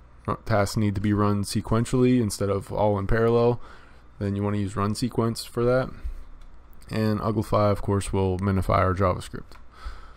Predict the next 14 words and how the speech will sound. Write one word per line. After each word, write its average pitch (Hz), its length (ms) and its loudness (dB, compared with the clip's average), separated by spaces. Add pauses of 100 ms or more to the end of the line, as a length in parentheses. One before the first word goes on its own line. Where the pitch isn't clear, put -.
(4000)
So 110 160 2
our 98 140 6
build 143 300 6
task 120 500 6
is 107 320 0
gonna 113 180 2
use 104 220 0
run 117 260 2
sequence 101 560 -2
to 98 160 0
run 101 380 2
all 113 260 2
of 104 140 2
our 101 400 4